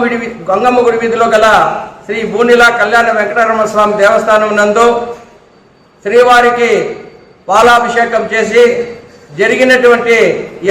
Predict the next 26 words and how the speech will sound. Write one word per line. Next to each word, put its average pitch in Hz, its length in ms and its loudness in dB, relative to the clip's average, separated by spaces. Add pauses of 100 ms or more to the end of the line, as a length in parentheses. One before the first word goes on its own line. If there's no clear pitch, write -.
అపచారానికి 233 800 2 (380)
ప్రక్షాళన 233 480 2 (140)
చేసుకుని 233 420 -2 (720)
ఈ - 20 -10 (120)
దేవస్థానం 240 540 2 (100)
నుంచి 226 200 -6 (120)
ఉదయం 240 280 2
పది 214 220 0
గంటలకు 233 480 0 (540)
పలమనేరు 247 600 2
పట్టణం 226 440 2 (420)
మరియు 233 300 0 (160)
పరిసర 233 280 2 (120)
గ్రామస్తులు 226 520 2
అందరూ 233 320 2
కూడా 226 160 4 (440)
ఈ 185 40 -2 (100)
నిరసన 247 320 0 (120)
కార్యక్రమంలో 220 580 0 (100)
పాల్గొనే 214 440 0
విధంగా 214 280 2 (140)
మనం 190 160 0 (160)
ఏర్పాటు 208 340 0
చేసుకోవడం 208 440 -4
జరిగింది. 214 380 2 (760)
ఈ 233 40 -6